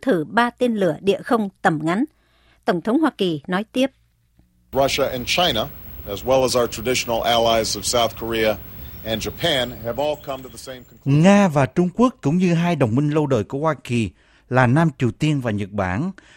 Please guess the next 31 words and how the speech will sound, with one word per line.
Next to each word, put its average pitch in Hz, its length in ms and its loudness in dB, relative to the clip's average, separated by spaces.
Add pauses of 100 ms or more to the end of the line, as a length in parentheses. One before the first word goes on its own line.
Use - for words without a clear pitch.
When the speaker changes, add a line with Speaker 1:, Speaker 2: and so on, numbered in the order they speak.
(100)
Speaker 3:
đã 143 140 2
đi 165 120 4
đến 180 180 4
kết 208 180 -2
luận 113 180 0
chung. 165 300 2 (560)
Bắc 196 220 0 (140)
Triều 143 180 4
Tiên 180 320 2
sẽ 135 280 -2
không 175 280 -2
có 208 120 -2
được 139 260 -2
an 156 200 0
ninh 156 220 2 (340)
và 139 140 4
sự 127 260 0 (140)
kính 214 240 4
trọng 120 160 2
của 139 120 -6
quốc 185 240 2
tế 160 340 2 (340)
nếu 160 280 8
họ 147 180 2
sử - 180 -2
dụng 139 300 0
những 131 180 2
phương 165 280 0
sách - 240 -8
dọa 127 280 2
nạt 113 260 2